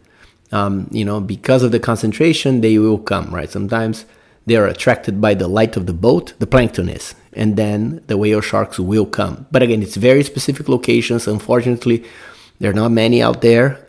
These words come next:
Um, they are endangered, uh, species, as you imagine. But they are the <laughs> nicest creature, right? I mean, they're, they're called sharks, but they're also called whales.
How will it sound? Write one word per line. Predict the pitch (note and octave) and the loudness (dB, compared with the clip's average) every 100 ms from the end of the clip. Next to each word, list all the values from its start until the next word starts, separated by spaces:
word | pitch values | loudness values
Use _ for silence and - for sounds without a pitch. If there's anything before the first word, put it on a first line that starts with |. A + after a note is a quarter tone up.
| - | -4
Um, | A#2 A2 A2 G#2+ G2 | -2 0 0 -2 -4
they | G#2+ | -4
are | G2+ | -2
endangered, | G2+ G2 F#2+ G2+ G#2+ G#2+ G#2 G2+ - - D#4 | -2 -2 -2 -2 -2 -2 -2 -2 -8 -18 -10
uh, | A2+ G#2 | -8 -6
species, | F#2+ - A#2 A2+ - - - - | -8 -4 -2 -2 -2 -4 -10 -8
as | G#2 G2 | -6 -4
you | |
imagine. | G2+ G#2 A#2 F3 F3+ - _ _ - - _ - | -4 -4 -6 -6 -8 -10 _ _ -20 -20 _ -6
But | B2 A2+ | -2 2
they | B2+ C#3 - | 4 6 4
are | A#2 A#2+ G#2+ | 4 4 4
the | B2 | 2
<laughs> | B2 A2+ G#2+ | 2 2 0
nicest | - C3 - G#2 - | -2 -6 -6 -8 -6
creature, | A2+ G#2 - G#2 G2+ | -4 -4 -6 -10 -8
right? | G2 F#2+ - | -8 -6 -6
I | G#2 | -8
mean, | G#2+ G2+ G2+ | -6 -6 -4
they're, | G#2 G2+ | -6 -4
they're | A2+ A2 | -2 -2
called | G#2 C#3+ C3 | 2 2 2
sharks, | - E3+ C#3+ C3 | 4 6 6 2
but | - G#2+ | -2 0
they're | G#2+ | 0
also | G#2+ B2 - | 0 0 0
called | - C#3 C#3 | 2 4 6
whales. | D3 B2 B2 - | 6 4 2 -4